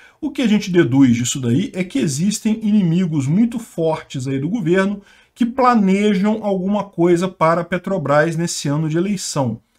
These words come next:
É o que eu deduzo disso daí. Vem bomba na Petrobras ao longo deste ano.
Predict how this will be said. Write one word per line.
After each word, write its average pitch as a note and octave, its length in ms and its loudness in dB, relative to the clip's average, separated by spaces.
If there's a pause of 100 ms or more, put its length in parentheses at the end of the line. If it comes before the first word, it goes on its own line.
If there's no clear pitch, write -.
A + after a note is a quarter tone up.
(200)
É A#2+ 60 -6
o A#2 60 -4
que A#2 160 -10
eu C3+ 60 -6
deduzo F3 460 -4
disso F#3+ 300 -8
daí. F3+ 300 -4 (400)
Vem D#3+ 480 -2
bomba F#3 640 0
na F#3+ 120 -2
Petrobras D#3+ 680 -2
ao E3+ 160 0
longo D#3 320 0
deste D#3 380 -4
ano. C#3 360 0